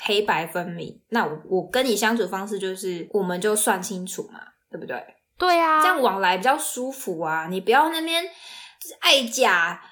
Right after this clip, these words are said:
Speaker 1: 哥给谁？
Speaker 2: 给谁？
Speaker 1: 对哈。我就不喜欢这样。
Speaker 2: 这是蛮讨厌的，我还是比较喜欢真小人，他真的不爽他就讲啊，他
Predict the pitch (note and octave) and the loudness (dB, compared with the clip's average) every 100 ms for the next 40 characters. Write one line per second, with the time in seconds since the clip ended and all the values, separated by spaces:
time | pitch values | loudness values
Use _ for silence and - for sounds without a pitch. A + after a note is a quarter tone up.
0 | _ - D4 D4+ D4 G#3+ G#3+ D4 A#3 A3 | _ 2 2 4 4 6 6 6 6 4
1 | A3 A3+ A3+ F#3+ F#3 F#3 F4 F4 D#4 D#4 | 2 0 -2 -6 -10 -4 2 4 4 6
2 | D#4+ E4 - _ _ G#3+ A#3 A#3 C4 A#3+ | 4 4 -2 _ _ -10 -8 -6 -8 -4
3 | F3 F#3 G#3+ F#3+ E3+ E3+ D3+ - - A#4 | -4 -4 -2 -2 -2 -4 -6 -14 -10 -6
4 | A#4+ G#4+ B3+ G3+ A3+ G#3 D#3+ E3 F#3 D#3 | -2 0 2 0 0 0 0 -2 -4 -4
5 | G#2+ A2 G#3 G#3+ A3 D4+ C#4+ A#3 C4+ G#3+ | -8 -2 0 2 0 0 0 2 2 0
6 | F3 F3+ F3 F3+ G#3 A#3 A3 A#3+ - D#3+ | -2 0 0 -2 -4 -2 0 0 2 2
7 | A2 G#2+ F#2+ G3+ C4+ C#4+ C#4+ C4 A#3+ A3 | 0 -8 -10 -8 -4 -2 0 2 2 0
8 | - - C#4+ G#3+ D3+ E3+ G#3 - C#3+ - | -6 -6 -2 0 0 0 -4 -2 -6 -4
9 | - G3+ G#3+ | -4 0 -2